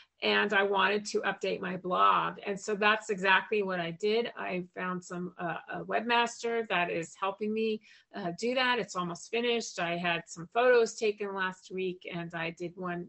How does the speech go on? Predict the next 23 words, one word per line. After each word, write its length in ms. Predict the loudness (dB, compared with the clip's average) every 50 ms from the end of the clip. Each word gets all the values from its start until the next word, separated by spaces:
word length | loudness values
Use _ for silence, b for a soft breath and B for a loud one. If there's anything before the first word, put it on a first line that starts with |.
| -10 -4
really 380 | -2 0 2 4 4 4 2 0 0
cool 280 | 2 2 4 4 2 0 0
interview 600 | -2 -2 0 0 0 2 2 4 4 2 4 2
with 140 | 2 2 0
an 80 | -2 2
advocate 640 | 4 4 4 4 2 -2 -2 2 4 4 4 4 2 B B B B B -4
that 80 | -2 0
I 80 | 0
think 220 | 0 -2 -4 0 0
everybody 480 | 0 0 0 -2 -2 -2 0 0 -2
will 180 | -2 -2 -4 -2
love 220 | -4 -4 -6 -6
seeing. 560 | -8 -2 0 0 4 4 6 6 4 4 0 b b b b b b b _ 0
Um, 520 | 2 4 6 6 6 6 6 6 4 2 0 0 0
and 320 | 2 2 4 2 0 -4 -6 -14
so, 540 | -12 -4 0 2 4 6 6 6 4 4 0 -2
uh, 300 | -2 0 0 2 0 0
that's 420 | 0 2 2 4 2 2 -2 -8 -2
going 300 | 0 2 4 4 2 0 -4
to 60 | -6
be 280 | -2 0 2 2 2 0
coming 340 | 0 -2 0 0 2 2 4
out 220 | 4 4 4 2